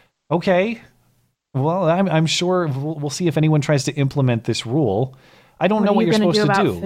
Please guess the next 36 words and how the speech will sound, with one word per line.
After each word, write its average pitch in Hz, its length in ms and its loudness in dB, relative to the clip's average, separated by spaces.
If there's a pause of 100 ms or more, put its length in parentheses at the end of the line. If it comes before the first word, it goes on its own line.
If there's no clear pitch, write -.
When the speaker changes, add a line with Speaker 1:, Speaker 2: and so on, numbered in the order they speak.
Speaker 2:
food? 180 380 -12 (140)
Um, 175 400 -16
Speaker 1:
Yeah, 151 220 0
I 131 60 2
guess 135 220 0
you 139 80 0
should 135 180 -2
have 120 140 -4
prepared 123 380 -2
already. 170 420 -6
I 123 80 0
don't 135 140 2
know. 131 300 0 (440)
Speaker 2:
Yeah. 151 400 -2
Speaker 1:
Um, 147 260 -2 (640)
get 180 220 -2
ready 196 300 0
for, 165 340 -2
uh, 143 140 2
of 131 160 -4
course, 143 320 0
Democrats 120 580 0
to - 80 -4
launch 107 300 0
another 107 260 -2
investigation 101 680 -2
of 85 100 -14
Trump. 107 320 -4
Adam 107 220 0
Schiff 110 280 -2
on 107 140 -2
Wednesday 107 340 -2
says, 113 280 -4
"Once 151 200 0
we've 135 160 0
recovered, 127 600 -2